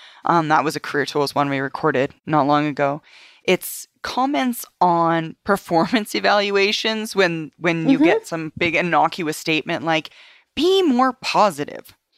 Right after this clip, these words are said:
Speaker 1: That's what it means. It means saying statements like this versus just picking on the A V, turning it into something positive.
Speaker 2: Yeah, the reason, the reason we did that podcast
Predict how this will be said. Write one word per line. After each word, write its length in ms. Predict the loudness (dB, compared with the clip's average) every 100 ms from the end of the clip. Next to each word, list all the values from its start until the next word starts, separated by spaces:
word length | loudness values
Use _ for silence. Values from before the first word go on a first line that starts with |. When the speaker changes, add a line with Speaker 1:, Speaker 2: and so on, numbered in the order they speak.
| _ -20 -20 0
Speaker 1:
That's 360 | 0 0 -2
what 160 | -2 0
it 180 | 0 -2
means. 600 | -4 -4 -6 -14 -20 -20 _
It 160 | -2 2
means 300 | 4 4 0
saying 500 | 0 2 2 -2 -4
statements 680 | -6 -4 -4 -2 -4 -6 -6
like 260 | -6 -4
this 520 | 0 0 -2 -8 -18 -20 _ -20 _ 0
versus 720 | 2 2 -2 -2 -6 -10 -14 _ -2
just 260 | 0 0
picking 300 | -4 -2 -2
on 100 | -2
the 80 | -2
A 220 | 0 -2
V, 240 | -2 -6 -4
turning 380 | -2 0 0 0
it 100 | -2
into 240 | -6 -8
something 460 | -6 -6 -4 -4 -6
positive. 760 | -2 -2 -2 -8 -8 -12 -20 _ _ _ _ _ _ -8
Speaker 2:
Yeah, 360 | 4 4 6
the 140 | 2 2
reason, 280 | 2 2
the 320 | 2 2 2 2
reason 280 | 0 0 -2
we 80 |
did 220 | -2 -4 -2
that 220 | -2 -2
podcast 460 | -6 0 2 0